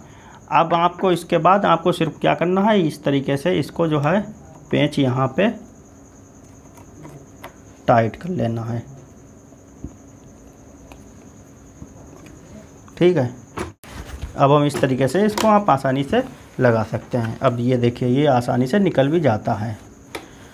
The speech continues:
और दोस्तों, इसकी अगर दाब आपको फिर कम लगे तो आप क्या करें, ऊपर से यहाँ से,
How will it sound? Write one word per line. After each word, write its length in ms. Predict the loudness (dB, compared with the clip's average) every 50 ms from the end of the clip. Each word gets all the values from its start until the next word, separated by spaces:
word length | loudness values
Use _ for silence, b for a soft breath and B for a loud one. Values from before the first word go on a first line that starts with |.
| B B B 2
और 180 | 2 2 4
दोस्तों, 320 | 4 0 -2 0 0 2 2
इसकी 280 | 2 2 2 4 4
अगर 180 | 6 6 4 4
दाब 340 | 4 4 4 4 4 2 -4 -16 -20 -16 -6 0
आपको 320 | 4 4 4 4 2 -2 0
फिर 200 | 0 -2 -4 0
कम 220 | 0 2 2 4
लगे 280 | 4 4 4 4 0 0
तो 140 | 2 4 4
आप 200 | 4 4 2 4
क्या 160 | 4 4 4
करें, 240 | 4 2 2 2 2
ऊपर 340 | 2 0 0 2 0 0 0
से 160 | 0 0 0 2
यहाँ 300 | 4 4 4 4 4 2
से, 240 | 4 4 2 2